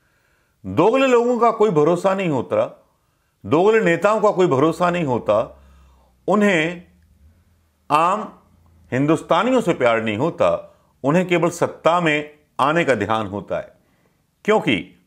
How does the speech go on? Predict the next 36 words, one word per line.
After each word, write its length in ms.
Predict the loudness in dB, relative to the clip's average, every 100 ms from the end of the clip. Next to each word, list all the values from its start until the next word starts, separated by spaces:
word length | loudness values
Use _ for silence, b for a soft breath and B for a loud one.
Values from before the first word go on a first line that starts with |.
| -6
बंगाल 420 | -2 0 0 0
चुनाव 380 | -2 -2 0 -2
जिस 180 | -4 -4
तरह 140 | -4
से 140 | -2 -4
चल 180 | -4 -2
रहे 220 | -2 -4
हैं, 220 | -6 b b b b
जिस 200 | -6 -2
तरह 160 | 0 0
से 180 | -2 -6
एलिगेशन, 920 | -2 -2 -2 -4 -6 -6 -8 -8 -12 -12 -6
अनएलिगेशंस 1000 | -2 0 -2 -2 -6 -6 -10 -10 -12 -18 _ -6
हो 140 | -2
रहे 140 | -2
हैं, 240 | -2 -6 -12 b b b b
गुजरात 460 | -4 0 2 2 -2
में 80 | -4
भी 120 | -2
चल 220 | 0 0
रहे 240 | 0 -2
हैं, 160 | -4 -8 -4
जिस 200 | -4 0
तरह 120 | -2
से 120 | -2
पंजाब 440 | -4 -2 2 2
में 120 | 0 -2
इनको 140 | -4
ठुकरा 340 | -8 -4 -2
दिया 220 | 0 0 0
गया, 280 | 0 0 -2 b b b b b
तो 60 | 0
आने 240 | 2 2
वाले 180 | 2 2
टाइम 460 | 0 -2 0 0 0
में 380 | 0 -4 -10